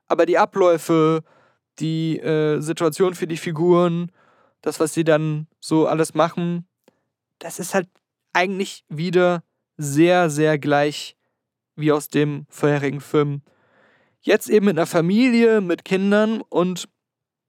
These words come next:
wieder Kudos an den Film, er hält sich nicht zurück. Es,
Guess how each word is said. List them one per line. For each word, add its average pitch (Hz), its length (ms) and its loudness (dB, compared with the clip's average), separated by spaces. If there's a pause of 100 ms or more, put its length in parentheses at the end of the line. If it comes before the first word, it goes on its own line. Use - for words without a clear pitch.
(380)
wieder 175 260 2
Kudos 233 440 2
an 170 120 2
den 170 120 -2
Film, 240 440 2 (600)
er 170 200 -2
hält 180 340 2
sich 208 260 -2
nicht 190 480 -4
zurück. 240 580 2 (1200)
Es, - 380 0